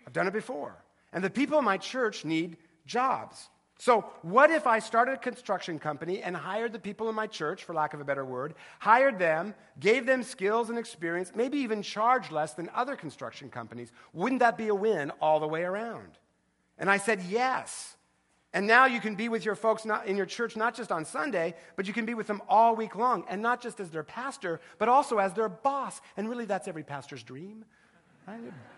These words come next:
Boss your congregation around, pick that up, tote that barge, right? Like, you're living the dream, man. Through prayer,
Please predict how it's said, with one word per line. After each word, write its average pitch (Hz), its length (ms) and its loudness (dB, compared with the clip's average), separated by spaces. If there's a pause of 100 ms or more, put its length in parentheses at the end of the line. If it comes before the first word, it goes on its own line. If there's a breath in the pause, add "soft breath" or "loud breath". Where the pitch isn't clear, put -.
(200)
Boss 185 340 4
your 208 120 -2
congregation 202 600 2
around, 214 600 -2
pick 208 200 -10
that 240 200 -4
up, 220 380 -4
tote 185 240 0
that 233 180 2
barge, 226 400 0
right? 247 300 8 (360 loud breath)
Like, 233 280 2
you're 294 100 -2
living 320 200 2
the 320 60 0
dream, 330 300 -4
man. 285 320 -6 (680)
Through 202 160 -4
prayer, 233 600 -2